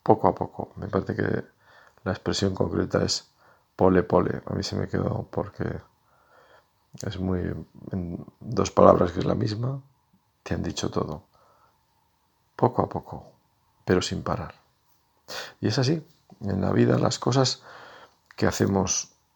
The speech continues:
co-, en constancia, sin parar,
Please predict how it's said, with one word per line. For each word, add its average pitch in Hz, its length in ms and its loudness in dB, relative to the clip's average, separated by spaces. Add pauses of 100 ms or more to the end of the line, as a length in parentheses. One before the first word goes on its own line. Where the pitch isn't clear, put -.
(880)
co-, - 280 0
en 95 160 -2
constancia, - 840 0
sin 95 320 -2
parar, - 360 0